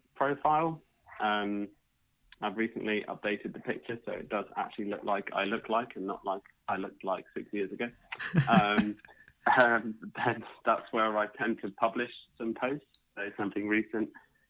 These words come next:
Speaker 1: having a go at seventy twenty ten and some other stuff there, and where I tend to share things. Um, and, um, also on Twitter as well, Toby underscore filtered. Um, you can connect with me. Um,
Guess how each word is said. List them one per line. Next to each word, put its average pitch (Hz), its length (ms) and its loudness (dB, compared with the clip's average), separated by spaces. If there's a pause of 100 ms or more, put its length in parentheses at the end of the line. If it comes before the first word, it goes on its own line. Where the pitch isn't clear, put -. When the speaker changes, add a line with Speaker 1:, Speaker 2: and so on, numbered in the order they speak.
(120)
Speaker 1:
having 101 260 2
a 98 60 2
go 104 240 2
at - 140 -4
seventy 104 280 0
twenty 101 280 -4
ten 120 360 -2 (180)
and - 160 -14
some 107 100 -4
other 101 240 -4
stuff 104 180 -4 (100)
there, 113 240 -6 (600)
and 98 180 -8
where 98 220 -2
I 98 40 -6
tend 101 220 -10
to 92 80 -10
share 107 360 -2
things. 120 220 -10 (560)
Um, 101 500 0 (220)
and, 98 420 0 (120)
um, 95 360 -4 (720)
also 110 320 -6
on 98 160 -4 (120)
Twitter 110 420 -6
as 98 60 -8 (100)
well, 104 320 -4 (580)
Toby 104 280 0
underscore 101 540 -2
filtered. 117 420 -2 (640)
Um, 104 200 -6
you 104 120 -6
can 101 240 -8
connect 113 400 -10
with 110 160 -6
me. 127 220 -4 (640)
Um, 107 420 -4